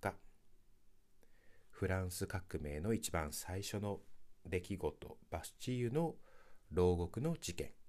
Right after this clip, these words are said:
それがあったのが七月十四日。だから、フランスだと多分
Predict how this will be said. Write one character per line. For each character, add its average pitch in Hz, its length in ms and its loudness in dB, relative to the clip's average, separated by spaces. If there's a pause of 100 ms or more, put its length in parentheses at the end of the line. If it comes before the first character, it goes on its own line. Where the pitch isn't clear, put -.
そ - 160 0
れ 95 120 4
が 92 140 2
あ 92 40 2
っ - 100 -8
た - 80 0
の - 80 -2
が - 120 -8
七 - 260 -2
月 - 240 0
十 73 240 0
四 67 160 -4 (160)
日。 - 160 -10 (340)
だ 113 120 -4
か 131 100 -4
ら、 135 80 -2
フ - 160 -2
ラ 92 80 4
ン 87 60 2
ス - 80 2
だ 101 80 2
と 131 80 0
多 104 140 0
分 78 120 0